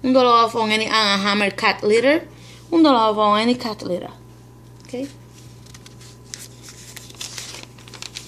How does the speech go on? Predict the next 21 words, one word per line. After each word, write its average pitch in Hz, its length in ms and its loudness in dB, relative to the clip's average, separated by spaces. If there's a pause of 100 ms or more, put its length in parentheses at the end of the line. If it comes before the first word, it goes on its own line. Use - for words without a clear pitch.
(760)
Los 233 160 -2
cupones 214 420 2
más 214 200 0
queridos 190 420 2
por 190 160 0
Raimundo 185 400 0
y 185 60 -2
todo 170 120 0
el 170 80 0
mundo 240 260 2
expiran 190 360 0
junio 175 320 -2
tres. 247 360 0
Tres 208 200 -6
dólares 185 320 2
off 180 120 -4
on 175 140 0
any 208 160 -2
Soleil 254 340 2
Disposable 190 640 -4
Razor. 254 380 2